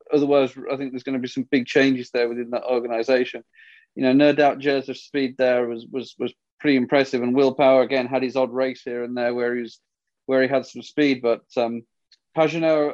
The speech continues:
and, uh, McLaughlin really weren't there. I mean, McLaughlin won, won,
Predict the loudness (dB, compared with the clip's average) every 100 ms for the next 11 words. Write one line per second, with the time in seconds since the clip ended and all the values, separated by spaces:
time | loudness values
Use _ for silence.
0 | -4 -4 -4 -8 -12 -16 _ -4 -4 -4
1 | -6 0 0 0 -4 -2 -4 -8 _ _
2 | _ -20 -18 -4 4 6 6 6 6 6
3 | 6 4 2 2 2 -2 -6 -8 -8 -8
4 | -6 -4 -4 -2 -2 -2